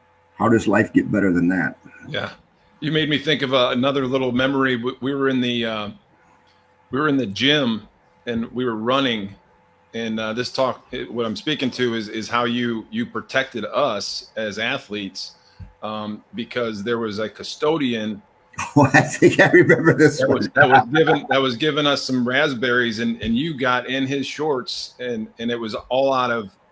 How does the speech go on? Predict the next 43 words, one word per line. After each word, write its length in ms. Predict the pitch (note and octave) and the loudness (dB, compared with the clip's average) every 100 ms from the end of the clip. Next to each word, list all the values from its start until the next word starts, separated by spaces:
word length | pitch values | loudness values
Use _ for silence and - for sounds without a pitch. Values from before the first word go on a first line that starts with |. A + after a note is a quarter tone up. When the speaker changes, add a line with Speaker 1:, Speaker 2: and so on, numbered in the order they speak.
| _ | _
Speaker 2:
it 100 | A#2 | -12
was 140 | A2 A#2 | -8 -6
like 160 | A2+ | -6
the 80 | G#2 | -8
Papa 340 | - C#3 C3+ | -4 -4 -2
Bear 300 | A#2 B2+ C3 | -4 0 0
came 300 | B2 B2 A#2 | 0 -4 -2
out 200 | A#2 A2+ - | -2 -4 -8
to 80 | |
protect 460 | G2 G#2 - A#2+ - | -14 -14 -6 -6 -6
his 220 | A2+ G2 | -10 -10
cubs 460 | - C#3+ C#3 F#2 - | -4 -2 -2 -6 -12
because 520 | G#2+ - A2 G2+ G2 - - - | -16 -10 -8 -8 -12 -18 -20 -10
he 100 | B2 | -8
was 180 | A#2 G#2 | -6 -6
giving 280 | A#2 A2+ | -8 -6
us 320 | A#2 A2+ - - | -8 -8 -12 -14
some 400 | - G#2+ G#2 G2+ | -12 -10 -10 -8
raspberries 540 | A2+ A2 A2+ A2 G2+ | -6 -6 -6 -6 -6
about 260 | G2+ G#2+ G2+ | -8 -6 -6
what 160 | A2+ A2+ | -8 -8
we 100 | G#2 | -8
were 100 | G2+ | -8
doing, 380 | A2+ A#2+ A2 | -6 -6 -6
but 160 | G2+ G2 | -8 -8
you, 180 | A#2+ A2+ | -8 -8
you 200 | G#2 A#2 G2+ - | -8 -8 -8 -12
definitely 380 | A2 A#2 A2 | -12 -10 -10
stood 300 | F#2+ - B2 | -12 -10 -10
right 220 | A2 A#2 A#2 | -6 -6 -6
up 140 | A#2+ | -8
and 100 | G#2 | -12
you 140 | G#2+ F#2+ | -10 -10
defended 440 | G#2 - A2+ G#2+ | -10 -10 -8 -8
us. 280 | A2+ A#2 - | -8 -10 -12
And 140 | - - _ _ _ _ _ | -18 -20 _ _ _ _ _
so 340 | - G#2+ G#2 G#2 _ _ _ _ _ - | -12 -8 -8 -10 _ _ _ _ _ -4
that, 240 | D#3+ - _ _ | -4 -4 _ _
that 320 | F#2 C#3 C#3+ - _ _ _ D#3 B2 | -8 -6 -6 -12 _ _ _ -6 -2
memory, 800 | A2+ F#3 F#3+ C3 A2+ G2 E2+ - _ | 0 2 0 0 -2 -4 -8 -14 _
uh, 220 | A#2 A#2 | -2 0
speaks 680 | G2 - C3+ C3 - - - - | -2 -6 -6 -4 -4 -6 -10 -12
to 400 | A#2+ A2 G#2+ | -8 -6 -6